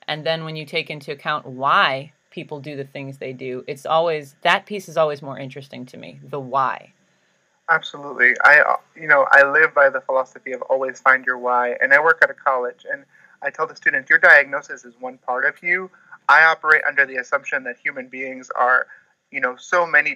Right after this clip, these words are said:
Speaker 2: different identities and different quote unquote labels all intersecting together and working together to create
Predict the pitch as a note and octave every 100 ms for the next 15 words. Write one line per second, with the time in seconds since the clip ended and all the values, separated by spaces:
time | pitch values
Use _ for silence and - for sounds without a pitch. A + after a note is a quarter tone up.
0 | - C#3+ D#3 C3+ C3 B2 B2+ C3 B2 A#2+
1 | B2 B2+ - C3 B2+ _ _ - E3 C#3
2 | C3 C#3 B2 B2 C#3 C3+ A#2 A#2+ - C#3+
3 | B2+ B2 C3+ - C3+ - C3 B2+ B2 C3
4 | B2 B2 B2+ B2 C3 C3+ C3 B2+ B2+ B2+
5 | B2+ - C3 C3 B2+